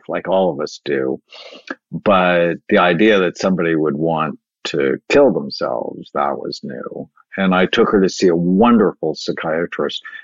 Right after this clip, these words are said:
And I can't, and I came to realize if he helped her, which he did, it wouldn't just help her, that ultimately it would help her children and even her grandchildren as they would be shaped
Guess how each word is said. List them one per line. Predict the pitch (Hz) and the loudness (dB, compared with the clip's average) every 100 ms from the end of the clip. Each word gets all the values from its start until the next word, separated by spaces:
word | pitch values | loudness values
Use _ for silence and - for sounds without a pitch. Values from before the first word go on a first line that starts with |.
| _ | _
And | - | 0
I | 117 | 0
can't, | - 165 - | 2 0 2
and | 143 147 | 2 2
I | |
came | 127 165 156 | 2 0 2
to | |
realize | 143 165 151 98 101 | 4 6 4 2 -2
if | 82 | -4
he | 92 | -4
helped | - - 95 - | -4 -4 -6 -4
her, | 80 67 | -4 -2
which | 78 85 - - - | -2 -4 -6 -10 0
he | 104 | 2
did, | 156 190 95 - 76 | 4 4 4 0 -2
it | 98 - | 0 2
wouldn't | 151 156 | 2 2
just | 143 131 - | 2 0 0
help | 117 113 196 | 0 0 0
her, | 277 - - _ - - _ - | 0 0 -4 _ -20 -20 _ 0
that | 120 104 - | 2 2 4
ultimately | 123 147 - 131 113 - 107 104 98 - | 4 4 2 -2 -2 0 4 4 4 0
it | |
would | 92 95 | 0 0
help | 87 95 - | 2 0 0
her | 87 - | -2 0
children | - 123 117 107 98 98 92 | 2 4 6 4 2 2 0
and | 87 87 | -2 0
even | 87 85 | 0 0
her | 80 76 78 | -6 -8 -2
grandchildren | 98 113 131 135 - 78 76 76 | 2 4 4 2 2 0 -2 -4
as | 76 71 - | -6 -8 -4
they | 95 95 98 | 2 4 4
would | 95 85 | 4 2
be | 113 80 | 0 -2
shaped | - - 80 73 - | -2 0 0 0 -6